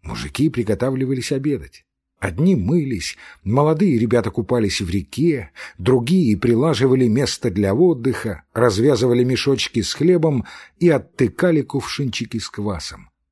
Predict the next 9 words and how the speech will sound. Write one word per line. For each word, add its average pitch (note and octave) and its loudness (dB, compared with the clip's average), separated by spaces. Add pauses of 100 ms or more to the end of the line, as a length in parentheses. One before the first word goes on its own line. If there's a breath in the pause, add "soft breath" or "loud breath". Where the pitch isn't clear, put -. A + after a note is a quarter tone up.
(320)
Старик F#2+ -4 (280 loud breath)
накрошил A2+ 0
в - -8
чашку G#2+ -2
хлеба, G#2 -2 (380 loud breath)
размял B2 2
его A#2+ 2
стеблем A#2+ 0
ложки, G#2 -2